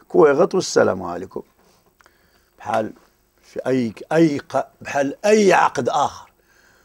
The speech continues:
والثالثة يتزوج راجل وامرأة باش بأي عقد، لا شرعي ولا مدني، كوربوريل.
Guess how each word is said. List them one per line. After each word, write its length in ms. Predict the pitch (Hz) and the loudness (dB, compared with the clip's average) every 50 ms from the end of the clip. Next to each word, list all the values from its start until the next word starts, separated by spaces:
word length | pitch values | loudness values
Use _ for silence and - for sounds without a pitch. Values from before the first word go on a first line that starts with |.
| _ _ - | _ _ -8
والثالثة 460 | 156 147 - - 185 175 139 101 170 | -8 -6 0 2 2 2 4 4 4
يتزوج 580 | 156 139 117 110 156 185 214 208 202 180 143 131 | 4 2 2 2 2 2 4 4 4 4 4 4
راجل 380 | 151 175 185 190 165 143 151 | 4 4 4 4 2 2 2
وامرأة 380 | 156 147 139 143 151 175 202 202 | 0 0 2 2 2 4 4 4
باش 400 | 180 190 214 254 277 262 - - _ _ _ _ _ - | 4 4 4 4 2 -2 -6 -12 _ _ _ _ _ 0
بأي 480 | 151 175 - - 214 208 190 160 135 | 2 2 4 4 4 2 2 0 -2
عقد، 400 | 120 113 113 110 - - 98 90 | -2 -2 -2 -4 -4 -6 -8 0
لا 160 | 123 175 180 | 2 4 4
شرعي 360 | 160 - - 147 135 120 143 151 | 4 2 0 -2 -2 -2 -2 0
ولا 240 | 131 123 123 120 | 0 0 0 -2
مدني، 420 | 113 120 113 110 113 110 101 104 95 | -4 -4 -4 -4 -4 -4 -6 -8 -6
كوربوريل. 880 | - - 190 196 190 165 - - 135 143 139 131 131 117 - - - | -2 0 2 2 2 2 0 0 2 2 4 4 4 2 0 -2 -4